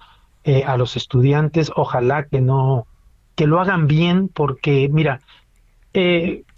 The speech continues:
la, las adicciones no, no se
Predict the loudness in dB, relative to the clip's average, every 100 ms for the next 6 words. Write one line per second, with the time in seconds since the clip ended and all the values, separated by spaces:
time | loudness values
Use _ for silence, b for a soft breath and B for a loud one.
0 | -6 0 2 0 -2 -2 -2 0 0 0
1 | 0 2 2 2 2 2 2 0 -2 -4
2 | -4 0 2 0 -2 -2 0 2 2 2
3 | -2